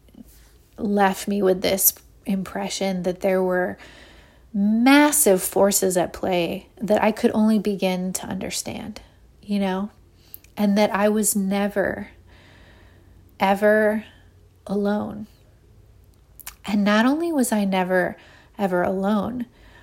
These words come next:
but that it wasn't up to me to control everything. That if I relaxed and listened, <laughs>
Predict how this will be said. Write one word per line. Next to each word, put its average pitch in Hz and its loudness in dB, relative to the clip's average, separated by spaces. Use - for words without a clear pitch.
but 202 -2
that 190 4
it 208 4
wasn't 220 2
up 220 -6
to - -6
me 190 -2
to - -6
control 202 -10
everything. - -16
That 196 0
if 202 -4
I 202 2
relaxed 196 0
and 196 -2
listened, 233 -4
<laughs> 262 -2